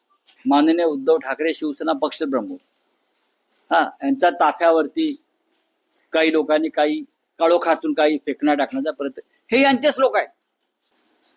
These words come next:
यातले किती लोक ठाण्यातले होते नाही, मी तुम्हाला सांगतोय, कोणी ठाण्यातले नव्हते, सगळे बाहेरून आणलेले लोक होते हे सुपारीबाज. पाहू ना, आता तुमचं सत्ता आहे म्हणून तुम्ही करताय ना,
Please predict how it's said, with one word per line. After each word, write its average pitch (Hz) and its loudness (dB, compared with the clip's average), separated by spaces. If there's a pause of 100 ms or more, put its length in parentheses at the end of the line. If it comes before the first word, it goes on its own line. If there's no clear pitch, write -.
(140)
यातले 190 0
किती 226 -4
लोक 247 4
ठाण्यातले 226 0
होते 226 2
नाही, 185 0
मी 175 -12
तुम्हाला 202 2
सांगतोय, 180 -2
कोणी 202 0
ठाण्यातले 131 -2
नव्हते, - -16 (1300)
सगळे 196 2
बाहेरून 180 2
आणलेले 156 4
लोक 123 -6
होते - -20 (2250)
हे 180 4
सुपारीबाज. 175 0 (1700)
पाहू 277 2
ना, 330 2
आता 285 2
तुमचं 196 -6
सत्ता 202 0
आहे 240 4
म्हणून 233 -4
तुम्ही 220 -6
करताय 160 0
ना, 117 -12